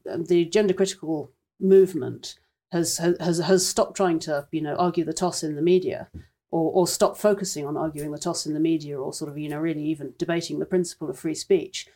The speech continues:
And, and they're fighting the battle on the inst-, um, in institutional grounds instead and saying, "No, actually, we need to push back against Stonewall. No, actually, we just need to, we need to get these institutions out of H R departments." And in fact, in, in fact, the, the, the people have grasped,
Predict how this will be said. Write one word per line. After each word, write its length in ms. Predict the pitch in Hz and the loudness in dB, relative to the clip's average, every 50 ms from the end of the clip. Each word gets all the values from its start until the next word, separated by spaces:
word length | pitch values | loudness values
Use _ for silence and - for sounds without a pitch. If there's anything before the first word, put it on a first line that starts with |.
| _ _ _ _ _ - | _ _ _ _ _ -2
And, 300 | 180 175 170 165 170 165 | 0 2 2 2 2 2
and 180 | - 185 175 165 | 2 2 2 2
they're 100 | 175 160 | 2 2
fighting 360 | - 196 180 175 - 170 170 | 4 2 2 2 2 0 0
the 80 | 165 | 2
battle 340 | 170 180 160 - - 165 160 | 2 0 0 0 -2 -4 -4
on 200 | 151 156 160 160 | -2 -2 0 0
the 80 | 160 160 | 0 -2
inst-, 260 | 160 - - - - | -2 -6 -8 -10 -6
um, 220 | - 170 165 160 - | -4 -2 -2 -2 -2
in 240 | - 170 160 156 156 - | -2 -4 -2 -2 -2 0
institutional 580 | 180 170 - - - 170 160 - - 143 - | -2 -2 -2 -4 -4 -4 -4 -4 -8 -10 -8
grounds 320 | - 139 147 139 - - 147 | -8 -8 -8 -8 -10 -12 -14
instead 300 | 143 - - 175 160 147 | -12 -6 -4 -2 -2 -2
and 100 | 147 147 | -4 -6
saying, 200 | - 151 147 151 | -6 -6 -4 -2
"No, 120 | 156 160 165 | 0 0 0
actually, 320 | 170 - - - - 156 | 0 0 -2 -6 -8 -8
we 140 | 147 151 147 | -8 -8 -8
need 140 | 147 151 - | -8 -10 -10
to 80 | - | -10
push 200 | - 175 143 - | -8 -8 -8 -6
back 240 | - 165 156 - - | -4 -4 -4 -4 -6
against 300 | 185 156 151 - - - | -8 -8 -8 -8 -10 -8
Stonewall. 420 | - 180 170 165 165 156 147 151 151 | -4 -2 -2 0 0 -2 -4 -6 -8
No, 120 | 151 151 | -6 -6
actually, 380 | - 151 165 - - - 160 151 | -4 -4 -4 -6 -8 -10 -10 -10
we 100 | 147 151 | -10 -12
just 200 | - - - 156 | -12 -10 -6 -4
need 200 | 156 156 156 - | -4 -4 -4 -6
to, 200 | - - - - _ _ _ _ - | -8 -10 -10 -10 _ _ _ _ -2
we 80 | 170 165 | 0 2
need 160 | 160 151 - | 2 0 0
to 80 | - 170 | -2 0
get 240 | - 175 156 - 160 | 2 2 2 2 -2
these 180 | 160 156 151 | -4 -2 0
institutions 800 | 160 156 156 - - 160 - 180 185 180 - - 160 156 160 - | -2 -2 -4 -4 -8 -4 2 2 2 2 2 0 -4 -4 -2 -2
out 320 | - 165 170 165 160 - | 0 0 2 0 0 0
of 280 | 156 147 147 - - - _ _ _ - - | -2 -2 -2 -4 -8 -16 _ _ _ -6 -4
H 140 | 185 170 - 208 | -2 0 2 2
R 100 | 208 180 | 2 2
departments." 600 | - - 160 135 - - - - - - - - _ _ _ _ _ _ _ _ _ _ _ _ - - | 0 -2 -4 -6 -6 -6 -12 -12 -12 -12 -14 -16 _ _ _ _ _ _ _ _ _ _ _ _ -6 0
And 160 | - 185 180 175 | 4 6 6 6
in 100 | 175 160 | 6 4
fact, 380 | - 180 170 - - - - | 4 4 4 4 2 -2 2
in, 160 | 185 190 185 | 4 4 4
in 260 | - 180 175 170 190 180 | 6 4 4 4 4 4
fact, 260 | - 190 - - - | 4 2 2 2 2
the, 100 | 190 165 | 0 0
the, 360 | 156 156 185 175 170 160 - | 0 2 2 2 2 2 -2
the 100 | - 175 | -4 -6
people 400 | - - - 196 185 185 180 170 | -4 -2 2 2 2 2 2 0
have 200 | 165 170 160 - | 0 -2 -4 0
grasped, 720 | - 202 190 185 175 147 - - - - - - - - | 2 4 4 4 4 2 0 -4 -12 -12 -12 -14 -14 -14